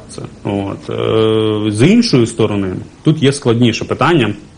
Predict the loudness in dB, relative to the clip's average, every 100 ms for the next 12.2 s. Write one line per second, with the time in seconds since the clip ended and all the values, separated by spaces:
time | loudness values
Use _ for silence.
0 | -20 -20 -20 -20 -14 -4 0 2 2 2
1 | 2 0 -2 0 0 0 0 0 0 0
2 | -2 -4 -10 -4 0 2 2 0 -2 -2
3 | -2 -2 0 2 0 -4 -2 -2 2 0
4 | 2 0 0 0 0 -2 -2 -2 0 2
5 | 2 0 0 0 0 -2 0 0 0 -2
6 | -2 -2 -6 -12 -16 -20 -20 -20 -20 -6
7 | -2 0 2 4 4 2 -2 -2 0 0
8 | 0 -2 -2 -2 0 -2 -2 -4 -2 0
9 | -2 -6 -12 -18 -6 -2 -2 0 -2 -2
10 | 0 0 2 2 0 0 2 0 -2 -2
11 | 0 0 -4 -6 -6 -4 -4 -6 -4 -4
12 | -4